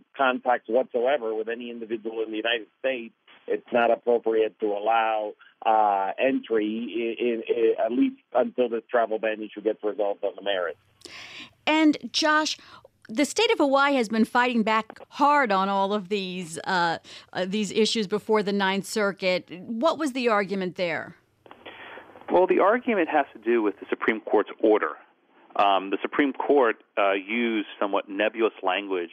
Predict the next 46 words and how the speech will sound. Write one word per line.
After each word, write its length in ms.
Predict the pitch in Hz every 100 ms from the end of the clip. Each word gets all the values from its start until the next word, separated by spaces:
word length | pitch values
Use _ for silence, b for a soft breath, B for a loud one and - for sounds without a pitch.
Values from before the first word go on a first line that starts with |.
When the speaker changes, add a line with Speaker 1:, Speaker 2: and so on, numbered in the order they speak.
| -
Speaker 3:
about 160 | - 92
how 240 | - 107
much 220 | 98 98 - 104
of 60 |
a 40 | 98
relationship 760 | 92 95 101 104 - 87 - B B B B B _ -
a 80 | 98
refugee 560 | 104 107 120 - 92 87
has 140 | 95 -
to 60 |
have 260 | - 98 90
with 120 | 87
the 40 | 87
United 280 | 87 82 -
States. 280 | 98 87 - - B B B -
Likewise, 440 | 110 - 123 98 -
the 60 |
court 260 | 104 117 -
used 200 | 101 101 -
somewhat 240 | 107 110
nebulous 360 | 98 101 107 104 -
language 420 | 98 117 104 95
about 220 | - 95 101
what 180 | 98 -
amounts 320 | 101 92 98
to 60 | 101
a 40 |
close 200 | - 101 -
family 280 | - 143 151
member. 360 | 101 85 80 80 B B B -
So 80 | 110 -
since 180 | 208 226 - 110
June 220 | 113 135
and 100 | 131 107
July, 600 | 95 92 101 95 90 90
the 80 | 90
Ninth 240 | 95 101 -
Circuit 300 | 107 101 98
and 120 | 95 90
the 80 |
U 160 | 90 98
S 60 | 90
government 320 | 104 101 95 82 -
have 120 | 87
been 120 | 87 -
fighting 400 | 127 143 107 87